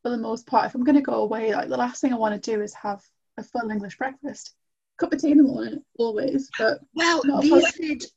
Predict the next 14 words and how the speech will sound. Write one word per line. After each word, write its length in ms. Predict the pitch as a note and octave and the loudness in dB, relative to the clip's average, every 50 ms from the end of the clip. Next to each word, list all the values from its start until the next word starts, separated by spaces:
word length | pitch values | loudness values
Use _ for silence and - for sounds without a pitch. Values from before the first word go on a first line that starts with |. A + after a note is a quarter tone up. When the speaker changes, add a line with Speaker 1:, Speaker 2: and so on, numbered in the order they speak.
| _ _ | _ _
Speaker 2:
yeah, 500 | - G#3 A3+ C#4+ E4 G4 G4 G4 D4+ F#3+ - - | -6 -4 -2 0 0 2 2 0 0 -2 -4 -2
where 180 | G#3+ C4+ C#4 C#4+ | 0 0 0 0
we 160 | C4+ C#4 D4 | 0 -2 -4
went, 220 | D4 D4 C#4 - - | -4 -4 -4 -4 -6
they 60 | A#3 | -4
had, 320 | - C4 B3 A#3 A3+ - - | -2 0 0 0 -2 -4 -4
um, 240 | - A3+ G#3+ G#3+ G#3+ G#3+ | -2 -2 0 -2 -2 -2
normal 340 | - A3 C4 C#4+ D4 D4 D4 | 0 2 2 2 2 0 -2
tea, 160 | D4 - C4 A#3 | -2 -2 0 0
they 80 | A3 | 0
did 180 | A3+ B3+ A#3+ G#3+ | 0 0 0 2
Lipton 440 | A3 A#3 A#3 - - - D4 D4+ D4 | 2 2 0 0 -4 -6 -6 -6 -4
tea. 340 | - - E4+ F4 F4 A4+ - - _ _ _ _ _ _ _ _ _ _ _ _ _ - - - _ | -4 -2 -2 -2 -2 -2 -6 -12 _ _ _ _ _ _ _ _ _ _ _ _ _ -20 -20 -18 _
So 220 | - - B4+ A#4 | 0 4 6 6